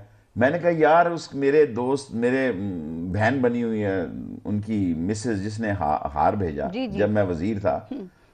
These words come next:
Speaker 1: तो वो बेवा के लिए भेजा, तूने अपनी बीवी के गले में डाल दिया।"
Speaker 2: हम्म।
Speaker 1: कितना जुल्म की बात है यार। बेशरम जब इंसान होता है ना, उसकी कोई हद नहीं होती। बाज का तो मेरा जी करता है कि या अल्लाह, सारी सारी रात मैं कुड़ता रहता हूँ जब इनका
Speaker 2: हम्म।
Speaker 1: करतूत देखता हूँ।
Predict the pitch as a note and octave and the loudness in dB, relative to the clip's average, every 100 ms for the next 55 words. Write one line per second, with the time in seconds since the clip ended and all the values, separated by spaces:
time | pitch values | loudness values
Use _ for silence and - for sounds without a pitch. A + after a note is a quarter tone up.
0 | _ _ _ - C#3+ F3+ E3 A#2+ D3 E3+ | _ _ _ 0 0 2 0 4 6 8
1 | A3 G#3 G#3 G#3+ G#3 E3+ D3 F#3 F3+ F3+ | 8 6 4 6 6 4 4 2 2 4
2 | F#3+ E3+ F3 G3+ D#3+ E3 E3+ D#3+ D3+ D#3 | 4 4 2 0 0 0 2 4 4 4
3 | D#3 C3+ A2+ G#2+ G#2+ A2 G#2 A3 F#3 - | 4 4 4 2 -2 -4 -6 -10 -10 -14
4 | _ _ _ - - - F3+ F3 A2+ - | _ _ _ -14 -12 -8 -6 -4 -4 -6
5 | B2 G#2 G2+ D#2+ F2 G2+ F2+ E2+ D#2+ - | -6 -4 -4 -4 -6 -6 -6 -2 -4 -6
6 | - _ E2+ C3+ - E3 F#3 F#3 D#3+ C3+ | -16 _ -2 0 0 0 2 2 2 2
7 | B2 G#2+ A2+ C3 A#2+ A2 B2 B2 A#2+ A2+ | 0 0 2 2 2 2 2 2 -2 -8
8 | G#2 A#2 G#2 C#2+ D#2+ D2 B1 C#2+ - _ | -4 0 0 0 -4 -6 -10 -16 -18 _
9 | _ - A2 C#3 C3 D3+ D3 D3 C#3 G#2+ | _ 2 4 4 0 0 0 0 0 2
10 | B2+ B2+ B2 C#3+ C#3 A2+ G2 A2 A2+ D#3 | 0 0 0 0 0 4 4 4 4 2
11 | - _ _ - - E3+ G#3 F#3 F#3 D3 | -4 _ _ -4 4 4 4 0 2 4
12 | D#3+ D#3+ D3+ - F#3 F3+ C#3+ A#2 A#2 A2 | 4 4 -4 0 2 4 4 4 2 0
13 | A2 A2+ A2 A#2 A2+ G2+ A2+ A2+ G2 E2+ | 0 0 -2 0 0 0 0 0 0 0
14 | F#2+ G2+ | -2 -2